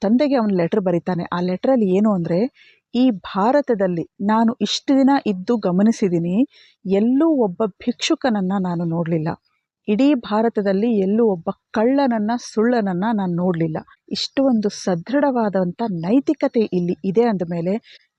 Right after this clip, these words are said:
ಈ ದೇಶವನ್ನ ನಾವು ಗುಲಾಮರನ್ನಾಗಿ ಮಾಡ್ಕೊಳ್ಳೋದಕ್ಕೆ ಸಾಧ್ಯನೇ ಇಲ್ಲ. ಇದೇ ರೀತಿ ಮುಂದುವರೆದ್ರೆ ಸಾಧ್ಯ ಇಲ್ಲ. ಹಾಗಾಗಿ ನಾವು ಇಲ್ಲಿ ಈ ಜನರಲ್ಲಿ ಕೀಳರಿಮೆಯನ್ನ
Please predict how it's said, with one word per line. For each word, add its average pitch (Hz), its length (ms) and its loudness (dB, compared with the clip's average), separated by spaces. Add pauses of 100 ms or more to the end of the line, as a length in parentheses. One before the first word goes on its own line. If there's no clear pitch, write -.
ಈ 269 140 4
ದೇಶವನ್ನ 220 560 0
ನಾವು 190 260 -4
ಗುಲಾಮರನ್ನಾಗಿ 214 960 0
ಮಾಡ್ಕೊಳ್ಳೋದಕ್ಕೆ 175 760 -4
ಸಾಧ್ಯನೇ 190 1000 -4
ಇಲ್ಲ. 175 200 -8 (1040)
ಇದೇ 240 300 4
ರೀತಿ 262 240 2
ಮುಂದುವರೆದ್ರೆ 185 540 0
ಸಾಧ್ಯ 175 540 -2
ಇಲ್ಲ. 170 160 0 (400)
ಹಾಗಾಗಿ 233 920 -2 (100)
ನಾವು 233 600 0
ಇಲ್ಲಿ 233 420 2 (120)
ಈ 233 180 2
ಜನರಲ್ಲಿ 175 960 -2
ಕೀಳರಿಮೆಯನ್ನ 254 880 0